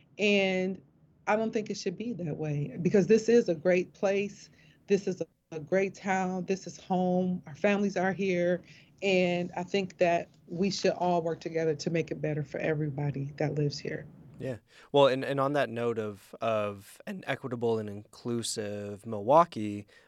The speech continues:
Speaker 2: um, kind of circling back to, uh, your award that you've won from, uh, Milwaukee Magazine, recognized you as one of those individuals this year that,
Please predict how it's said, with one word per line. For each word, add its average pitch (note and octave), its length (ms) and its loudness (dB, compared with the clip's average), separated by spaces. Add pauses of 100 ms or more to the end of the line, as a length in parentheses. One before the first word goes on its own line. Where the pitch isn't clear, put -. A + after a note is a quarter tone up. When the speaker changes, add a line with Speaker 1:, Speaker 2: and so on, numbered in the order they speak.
(120)
Speaker 2:
um, A2+ 540 2 (100)
kind B2+ 140 -6
of - 40 -8
circling D3 380 0
back B2 280 0
to, A#2+ 500 -4
uh, A#2 420 -2
your B2 520 0
award C3+ 520 -2
that A2 120 -4
you've G#2+ 200 -8
won G#2+ 180 0
from, A2 360 -6
uh, G#2+ 160 -8
Milwaukee A2 400 -6
Magazine, A#2 500 -4
recognized G#2+ 560 -6
you G#2+ 160 -6
as G#2+ 220 -6
one A#2+ 160 -2
of B2+ 80 0
those B2 220 2
individuals A#2+ 640 -2
this A2 200 -4
year G#2 200 -8
that, F#2+ 360 -6